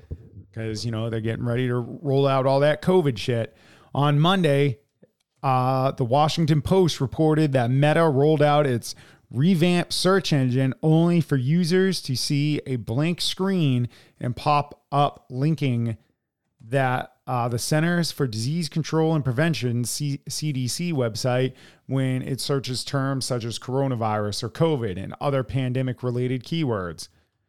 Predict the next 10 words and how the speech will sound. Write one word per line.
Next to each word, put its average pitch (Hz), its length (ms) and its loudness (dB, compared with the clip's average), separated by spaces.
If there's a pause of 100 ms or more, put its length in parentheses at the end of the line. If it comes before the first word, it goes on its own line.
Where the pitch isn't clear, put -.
(920)
The 135 380 0
company 156 380 0
confirmed 156 720 0
it's 147 340 -2
blocking 143 580 0
searches 151 720 0
in 139 520 0
the 123 60 0
statement, 156 540 -2
calling 143 560 0